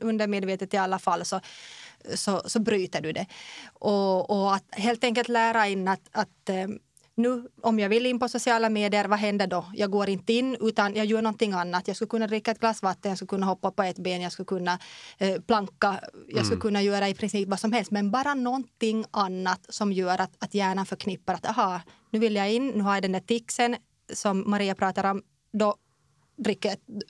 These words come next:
Speaker 1: då dricker jag ett glas vatten, typ.
Speaker 2: Någonting bara som tar bort
Speaker 1: Bara något
Speaker 2: koncentra-,
Speaker 1: annat,
Speaker 2: ja.
Speaker 1: helt något annat. Mm.
Speaker 2: Jag tänkte ännu på det här med tidpunkt.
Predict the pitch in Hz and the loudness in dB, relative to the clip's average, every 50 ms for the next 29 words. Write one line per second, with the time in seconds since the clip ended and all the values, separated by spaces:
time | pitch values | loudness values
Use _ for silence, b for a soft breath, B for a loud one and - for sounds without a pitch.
0 | _ - 220 226 214 220 196 202 202 196 - 202 190 190 185 196 - - - - | _ 0 2 2 2 2 0 -2 -2 -2 -2 -2 -2 -2 -2 -2 -2 -4 -4 -10
1 | - - - - - - - 135 147 175 180 190 190 175 156 160 156 151 - 143 | -16 -14 -14 -14 -14 -10 -4 0 2 2 2 2 2 2 4 4 2 2 2 0
2 | 143 147 143 135 135 135 240 254 262 294 - 294 277 247 254 233 214 208 208 208 | 2 2 2 2 4 4 6 6 6 6 6 6 6 8 8 8 6 4 4 2
3 | 202 196 - 208 208 226 240 226 - 247 226 220 214 190 185 185 180 185 190 - | 2 2 4 4 4 2 2 0 0 0 2 4 2 2 2 0 -2 -2 -2 -4
4 | - - - 226 214 208 208 208 208 B B B B 156 196 208 214 190 190 190 | -6 -14 -8 -4 -4 -2 -2 -2 -4 B B B B 2 2 2 4 4 2 2
5 | 180 - 160 160 180 170 156 147 - 208 208 196 143 113 - - 123 120 113 107 | 2 2 2 2 2 2 0 0 -2 0 0 0 0 -2 -2 0 2 2 2 0
6 | 104 - _ - - - | -4 -8 _ -16 -16 -16